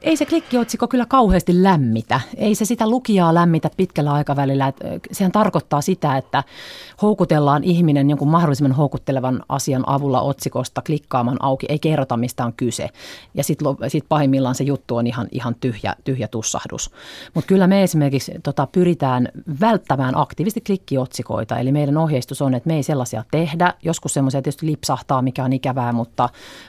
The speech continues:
mutta pyritään siihen, että otsikko on aika, mahdollisimman informatiivinen ja antaa siitä,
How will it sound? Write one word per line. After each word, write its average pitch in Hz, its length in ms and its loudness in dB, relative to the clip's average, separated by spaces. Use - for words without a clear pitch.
mutta - 180 -4
pyritään 202 420 0
siihen, 160 260 0
että - 140 -4
otsikko - 340 -6
on 139 160 0
aika, - 200 -4
mahdollisimman 165 380 0
informatiivinen 139 880 0
ja 131 80 -2
antaa 175 400 2
siitä, 131 300 -2